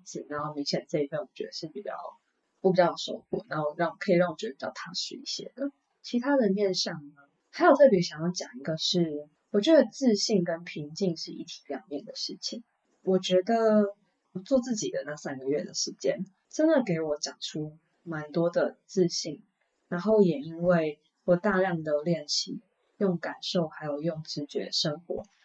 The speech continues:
which 我以前完全是一个很理性，然后用，<laughs> 嗯，用理性跟就是逻辑在做决定的人，跟，跟在生活的人这样。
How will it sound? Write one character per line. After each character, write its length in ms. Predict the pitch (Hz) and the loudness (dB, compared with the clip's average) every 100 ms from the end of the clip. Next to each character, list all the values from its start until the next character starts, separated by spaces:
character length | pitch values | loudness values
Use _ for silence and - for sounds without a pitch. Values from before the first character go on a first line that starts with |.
| - | 6
which 320 | 254 220 - | 8 8 4
我 120 | 175 | 4
以 60 | 160 | 4
前 320 | - 135 135 175 | 0 -10 -12 -8
完 160 | 156 156 | -6 -4
全 160 | 156 | -4
是 160 | - 165 | -2 -2
一 100 | 143 | 0
个 160 | 139 | -2
很 220 | 139 151 143 | -4 -10 -8
理 140 | 139 | -8
性， 320 | - 160 135 - | -6 -8 -8 -12
然 100 | - | -10
后 220 | 147 147 | -6 -4
用， 180 | 156 147 - - 208 - | -4 -6 -6 -4 -4 -4
<laughs> 520 | - - - - 165 | -12 -14 -14 -10 -6
嗯， 240 | 180 170 156 | 0 0 4
用 360 | 196 185 175 | 4 4 0
理 160 | 156 143 | 0 -4
性 300 | - 185 156 | 2 2 2
跟 460 | 156 151 151 151 160 _ _ _ _ _ | -2 -4 -8 -20 -20 _ _ _ _ _
就 120 | - 160 | -4 -4
是 120 | 151 | 0
逻 180 | 143 139 | 0 -2
辑 180 | 135 | -4
在 120 | 139 143 | -4 -2
做 160 | 151 | -2
决 160 | 151 127 | -4 -4
定 160 | 143 | -4
的 120 | 135 117 | -4 -8
人， 180 | - - _ _ | -10 -12 _ _
跟， 160 | 185 185 - | -12 -6 2
跟 200 | 175 165 | 4 4
在 160 | 175 | -2
生 260 | 160 147 143 | 0 0 -2
活 160 | 139 - | -6 -8
的 100 | - | -10
人 220 | - 160 | -12 -12
这 100 | |
样。 80 | 143 | -10